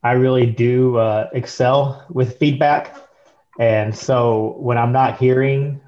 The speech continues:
from others, you know, how they're doing or how they're feeling, or, or i-, i-, is this gym, is, is it bringing some importance to them in their life? Um, then I begin to doubt myself, you know, and, uh, you know, not everybody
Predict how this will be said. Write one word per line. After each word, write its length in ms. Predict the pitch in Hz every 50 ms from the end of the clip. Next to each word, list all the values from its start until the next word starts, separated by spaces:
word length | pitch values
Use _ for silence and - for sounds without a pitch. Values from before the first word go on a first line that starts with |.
| _ - -
from 160 | 131 120 117
others, 580 | 123 127 131 139 156 175 185 180 - - - _ _ _ _ _ _ _ _ _ _ _
you 80 | - 120
know, 80 | 113
how 160 | - 127 120 120
they're 180 | 120 117 117
doing 320 | 110 113 117 123 135 135 123
or 60 | 110
how 180 | 113 113 113
they're 120 | 117 113 107
feeling, 500 | - - 113 110 117 120 131 139 143 127
or, 440 | 104 98 98 95 92 95 - - - -
or 280 | 107 101 95 98 - _ _ _ _ _ _ _ _ _ _ _ _ _ _ _ _ _ _
i-, 40 | 113
i-, 40 | 110
is 460 | - 127 123 - 131 135 131 120 110
this 180 | 127 131 113 127
gym, 540 | 120 117 123 123 127 127 131 135 135 - - _ _ _ _ _ _ _ _ _ - 127
is, 180 | 120 117 110 113
is 280 | 120 - 127 117 110
it 120 | 117 113 110
bringing 260 | - 123 120 120 117
some 200 | - 139 127 123
importance 520 | 117 117 - 139 131 123 127 135 123 - -
to 100 | 139 127
them 240 | 113 123 131 135 131
in 100 | 123 120
their 180 | 123 123 120
life? 440 | 117 113 113 123 143 156 135 - _ _ - 180 170
Um, 460 | 117 107 98 98 98 95 101 104 - _ _ _ _ _ _ _ _ _ _ _
then 160 | 123 131 131
I 80 | 127 123
begin 260 | 123 123 117 131 120
to 60 | 117 113
doubt 280 | 110 117 113 110 110
myself, 560 | 104 104 - - 120 107 92 95 98 - _ _ 269
you 100 | 151 107
know, 400 | 95 92 92 95 104 117 123 - _ _ 113
and, 320 | 110 104 101 98 98 98
uh, 240 | 98 98 98 98 - - - _ _ _ _ _
you 60 | 110
know, 60 | 107 113
not 200 | 113 117 120 120
everybody 640 | 120 117 123 113 120 120 120 123 120 120 120 120